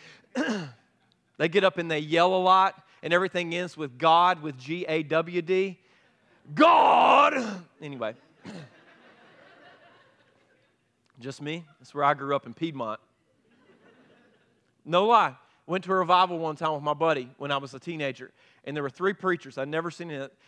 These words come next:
There were three preachers on the stage. They were sitting on those really high back chairs like kings.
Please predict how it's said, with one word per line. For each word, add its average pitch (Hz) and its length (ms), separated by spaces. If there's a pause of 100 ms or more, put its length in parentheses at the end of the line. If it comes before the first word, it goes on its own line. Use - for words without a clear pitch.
(120)
There 143 120
were 139 60
three 214 220
preachers 160 340
on 175 100
the 185 60
stage. 160 280
They 156 80
were 156 60
sitting 196 200
on 165 100
those 147 180
really 165 200
high 165 200
back 160 240
chairs 170 260
like 143 200
kings. 180 480